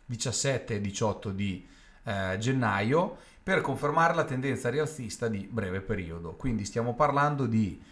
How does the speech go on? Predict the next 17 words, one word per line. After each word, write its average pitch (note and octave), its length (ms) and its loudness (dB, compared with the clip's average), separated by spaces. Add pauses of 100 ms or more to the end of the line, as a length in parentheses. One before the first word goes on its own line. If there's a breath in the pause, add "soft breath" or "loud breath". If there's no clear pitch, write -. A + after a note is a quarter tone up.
(280 loud breath)
quindicimiladuecentosettanta B2 1800 0
punti A2 640 -2 (160)
di C3+ 160 0
prezzo A#2+ 720 8
indice. A#2 880 0 (320 loud breath)
Se - 160 -2
volete A#2+ 400 2
il G#2+ 60 0
prezzo A#2+ 360 4
future G#2+ 540 -4
dovete A2 300 0
aggiungere G2 520 -2
semplicemente F#2+ 1160 -6 (140)
cinquanta C3 540 4
punti A#2 580 0
in A#2 120 2
più. D#2+ 260 -8